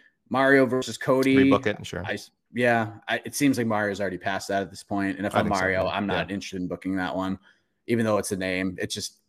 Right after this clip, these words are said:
Speaker 1: you can't really rely on Garbrandt at this point. Pedro versus Jan, I like that one. Robocop versus Tavares, Katona versus Stamen.
Speaker 2: Friends
Speaker 1: Wow.
Speaker 2: forever.
Speaker 1: How about that?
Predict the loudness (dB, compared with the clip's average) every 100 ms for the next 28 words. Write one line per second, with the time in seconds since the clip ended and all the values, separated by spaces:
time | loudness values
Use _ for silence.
0 | _ -12 -2 0 4 2 2 2 4 6
1 | 6 8 8 6 4 2 0 2 2 2
2 | 0 -8 -20 _ _ 6 8 10 8 6
3 | 4 2 4 6 8 6 6 4 4 6
4 | 6 6 6 4 4 0 -2 -2 2 4
5 | 6 6 4 0 -6 -6 -2 2 2 0
6 | -2 -2 2 6 6 6 6 2 2 2
7 | 6 6 6 4 0 -10 -6 0 0 2
8 | 4 4